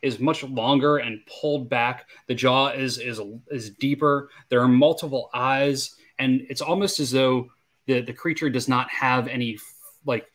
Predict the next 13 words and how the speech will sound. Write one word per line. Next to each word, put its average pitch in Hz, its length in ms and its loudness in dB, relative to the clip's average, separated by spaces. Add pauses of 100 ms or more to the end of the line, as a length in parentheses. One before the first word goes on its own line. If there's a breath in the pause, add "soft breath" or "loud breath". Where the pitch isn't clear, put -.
(140)
the 127 60 0
sculpted 147 640 2
part. 120 420 -2 (240)
It's 123 120 -6
almost 165 320 2
as 131 80 -4
though 135 140 2
the, 120 260 0
the 127 80 -8
body 123 340 0
does 123 180 -4
not 120 180 -2
have 123 360 -4